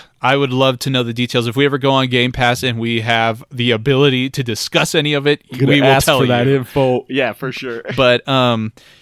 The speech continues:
Speaker 1: yeah, it makes sense because, you know, from a psychological standpoint, the average console player is not thinking, "I should only buy two games this year," right? It's just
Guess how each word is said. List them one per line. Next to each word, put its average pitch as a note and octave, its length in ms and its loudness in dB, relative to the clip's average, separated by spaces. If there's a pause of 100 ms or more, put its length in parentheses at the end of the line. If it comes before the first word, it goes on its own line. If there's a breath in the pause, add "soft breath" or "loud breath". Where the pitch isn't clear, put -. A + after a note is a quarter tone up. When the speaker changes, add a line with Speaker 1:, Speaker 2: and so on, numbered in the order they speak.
Speaker 1:
yeah, C#3 280 0
it D#3+ 120 2
makes E3+ 240 -2
sense F#3 220 -4
because, D3+ 480 -4
you D#3+ 80 -4
know, D#3+ 100 -2
from D#3 160 -6
a D3 40 -6
psychological D#3 640 -4
standpoint, C#3 520 -8 (420)
the E3 200 -2
average G3 360 -2
console F3+ 300 -4
player D#3+ 200 -2
is C3+ 160 -6
not G3 220 -4
thinking, C3 800 -4 (480)
"I D3+ 180 0
should D#3 340 -2
only C#3+ 380 0
buy B2+ 300 2
two B2+ 240 -6
games A#2 420 -4
this G2+ 280 -8
year," F2 240 -18 (100)
right? A#2+ 240 0
It's D#3 160 -2
just - 280 -2